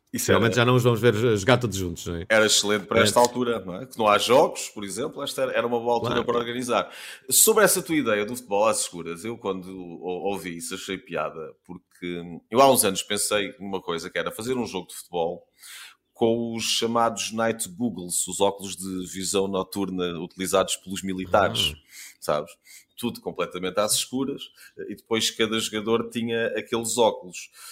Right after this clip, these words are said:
Speaker 1: Eh, e depois até fui procurar se havia algo do género, não encontrei, mas encontrei uma, uma ideia japonesa, e lá está, aquelas coisas muito
Speaker 2: Óbvio.
Speaker 1: japonesas, eh, em que eles colocam binóculos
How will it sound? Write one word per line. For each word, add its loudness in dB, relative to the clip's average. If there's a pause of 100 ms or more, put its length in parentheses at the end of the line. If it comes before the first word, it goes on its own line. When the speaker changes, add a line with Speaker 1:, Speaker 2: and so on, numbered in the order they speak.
(180)
Speaker 1:
Eh, 2
e -6
depois 2
até 2
fui -2
procurar 4
se -2
havia 0
algo 2
do -8
género, 4
não -2
encontrei, 0 (400)
mas -2
encontrei 0
uma, -6
uma -8
ideia -2 (360)
japonesa, -10
e -18
lá -18
está, -14
aquelas -8
coisas -10
muito -8 (120)
Speaker 2:
Óbvio. 4
Speaker 1:
japonesas, 0 (500)
eh, 4
em 4
que 0
eles 6
colocam 4 (120)
binóculos 6